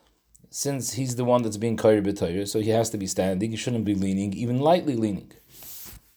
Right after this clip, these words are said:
And Hu Adin, the Oidel L'Toyre also has to be like that, because even though he's not leaning, but since he's making the bracha, so we discussed many times already that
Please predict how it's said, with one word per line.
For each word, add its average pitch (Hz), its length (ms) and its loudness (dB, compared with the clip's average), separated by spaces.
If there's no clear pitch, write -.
And 98 120 2
Hu 147 160 8
Adin, 127 420 4
the 117 100 6
Oidel 165 320 4
L'Toyre 107 400 2
also 180 240 0
has 107 220 0
to 95 80 -8
be 95 100 0
like 82 220 -2
that, 78 260 -6
because 101 300 -2
even 139 180 -2
though 123 80 4
he's 117 240 2
not 165 260 6
leaning, 110 420 2
but 113 220 2
since 180 260 0
he's 143 120 0
making 143 300 2
the 120 100 0
bracha, 135 460 6
so 120 400 0
we 113 180 -4
discussed 135 400 0
many 123 160 -2
times 143 340 -2
already 117 240 4
that 110 340 0